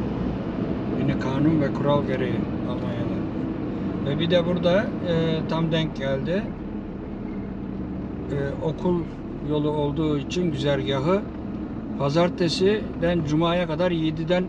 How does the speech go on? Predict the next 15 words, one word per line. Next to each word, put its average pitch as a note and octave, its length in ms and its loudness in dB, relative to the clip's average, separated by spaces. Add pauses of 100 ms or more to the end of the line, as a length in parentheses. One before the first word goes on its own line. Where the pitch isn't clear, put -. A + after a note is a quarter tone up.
akşam D#3+ 400 0
beşe D#3+ 280 0
kadar E3+ 300 0 (760)
hız F3+ 140 4
sınırı E3+ 560 4 (200)
otuz. F3 500 4 (1300)
Diğer E3 200 6
günlerde D3 500 4
gayet D3+ 420 4
normal, D3+ 400 2
e, C3+ 680 0
saatlerde C#3 680 2 (380)
hız D3 100 2
sınırı C#3 420 2
elli. C3 460 2